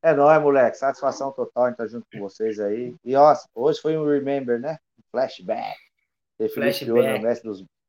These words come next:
Speaker 1: é, Felipe Ouro, mestre dos magos, nos apresentando aí, conduzindo o programa. Satisfação total. Espero ter contribuído aí com vocês. Desejo boa semana a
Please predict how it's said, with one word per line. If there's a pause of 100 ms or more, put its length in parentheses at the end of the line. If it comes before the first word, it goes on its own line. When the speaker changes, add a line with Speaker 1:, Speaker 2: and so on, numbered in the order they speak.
(260)
Speaker 1:
é,
Felipe
Ouro,
mestre
dos
magos, (500)
nos
apresentando
aí,
conduzindo
o
programa. (400)
Satisfação
total. (580)
Espero
ter
contribuído
aí
com
vocês.
Desejo
boa
semana
a